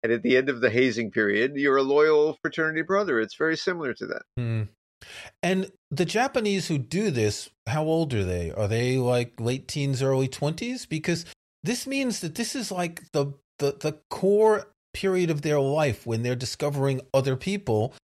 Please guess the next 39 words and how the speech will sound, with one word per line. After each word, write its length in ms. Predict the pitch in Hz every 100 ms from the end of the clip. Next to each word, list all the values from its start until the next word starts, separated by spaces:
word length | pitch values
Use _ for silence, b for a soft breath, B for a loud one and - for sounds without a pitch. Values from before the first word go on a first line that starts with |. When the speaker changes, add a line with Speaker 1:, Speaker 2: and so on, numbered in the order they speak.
| _ -
Speaker 2:
that 200 | 143 139
they're 140 | 147
stuck 380 | 139 - 160 -
in 100 | 143
this 120 | 139
pressure 320 | - 165 170 113
cooker. 340 | 82 - - - -
Speaker 1:
Right. 260 | 143 113 -
Uh, 140 | 127 127
most 280 | 151 175
of 60 | 170
them, 300 | 147 135 120
uh, 180 | 110 92
are, 260 | - 107 104
these 260 | 135 127
days 280 | 127 107 101
are 60 | 98
college 460 | - 101 101 98 -
graduates, 500 | 101 101 120 135 -
so 120 | 104
it's 180 | 98 113
right 180 | 110
after 280 | 107 104 104
college. 720 | - 95 92 104 139 - - _ -
It 60 | 101
would 200 | 92 92 _
be, 300 | 104 92 92
uh, 140 | 95 92
so 140 | 117
they 80 | 107
would 160 | 104 95
be 100 | 95
twenty-one, 440 | 113 101 101 104
twenty-two, 320 | 104 95 107
twenty-three. 520 | 107 95 - 139 135
Some 200 | 123 135
of 60 | 123
them 120 | 110
come 260 | - 113